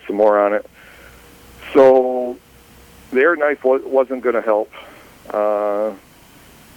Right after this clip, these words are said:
but a three-way valve, uh, all my trucks are getting three-way valves now, and they're all gonna have fire suppression systems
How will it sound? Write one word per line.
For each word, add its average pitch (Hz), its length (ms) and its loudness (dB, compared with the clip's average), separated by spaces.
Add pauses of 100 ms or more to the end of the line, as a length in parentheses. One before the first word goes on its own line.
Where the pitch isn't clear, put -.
but 113 200 4
a 110 420 -2
three-way 131 360 0
valve, 120 460 0 (320)
uh, 107 280 -6
all 113 180 -2
my 113 100 -2
trucks - 320 -4
are - 40 -8
getting 107 220 -4
three-way 113 340 0
valves 107 360 0
now, 110 280 -4 (800)
and 110 240 -2
they're 110 140 2
all 123 140 4
gonna 113 220 0
have 117 300 0
fire 117 300 0
suppression - 560 -6
systems 101 400 -10